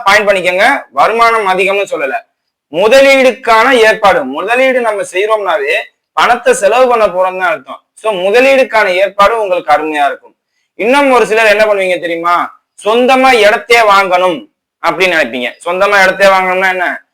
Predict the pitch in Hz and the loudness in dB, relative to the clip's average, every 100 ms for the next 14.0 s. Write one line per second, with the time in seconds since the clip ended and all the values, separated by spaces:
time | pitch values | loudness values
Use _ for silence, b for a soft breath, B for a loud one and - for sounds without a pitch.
0 | _ _ _ - 175 190 180 214 233 233 | _ _ _ 0 2 2 2 2 2 0
1 | 190 180 175 151 151 135 - _ - 202 | -2 -4 -6 -6 -6 -6 -12 _ -4 -2
2 | 220 226 202 196 190 208 220 202 180 185 | 2 2 4 2 2 0 0 0 0 2
3 | 208 196 185 180 208 214 196 202 190 185 | 4 4 0 -4 -4 -4 -2 -4 -4 -4
4 | 202 208 190 196 208 180 190 180 180 196 | -2 -2 -4 -6 -4 0 0 2 0 -2
5 | 196 170 165 165 139 151 _ _ _ - | -4 -6 -4 -4 -4 -12 _ _ _ 0
6 | 254 240 208 214 220 262 277 262 247 220 | 2 2 0 -2 0 2 4 4 2 0
7 | 214 196 165 196 247 - 262 180 185 240 | 0 -4 0 2 2 2 2 4 4 2
8 | 247 _ _ - 220 277 277 - 226 233 | -2 _ _ -2 2 4 2 2 2 2
9 | 240 214 226 - 214 208 226 208 202 202 | 0 0 -2 -2 -2 0 -2 0 -2 -2
10 | 196 175 156 170 165 127 _ _ _ _ | -2 0 -2 -2 -2 -4 _ _ _ _
11 | _ _ 151 196 247 254 254 214 180 202 | _ _ -2 0 2 4 4 2 -2 0
12 | 233 220 208 196 190 185 208 185 196 202 | 0 0 0 0 0 -4 -4 -2 0 0
13 | 185 160 156 165 156 - _ - 165 214 | -2 -4 -4 -2 -4 -8 _ -4 0 2